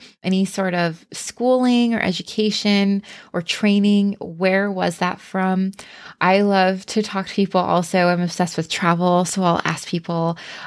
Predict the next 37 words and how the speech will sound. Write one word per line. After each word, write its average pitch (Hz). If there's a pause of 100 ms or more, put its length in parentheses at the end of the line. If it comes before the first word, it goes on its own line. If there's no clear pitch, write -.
(100)
about 165
where 165
they've 165
traveled. 247
I'll 202
ask 180
people 185
about, 170
I 185
love 180
food. 247
<laughs> - (640)
So 247
I 214
ask 214
people 214
about, 196
like, 185 (360)
"Oh, 220
what's 226
your 262
favorite 254
restaurant 254
in 277
this 320
part 269
of 214
town?" 220
Or, 202
like, 202 (200)
"Oh, 226
what's 233
your 277
favorite 262
food 269
in 277
general? 247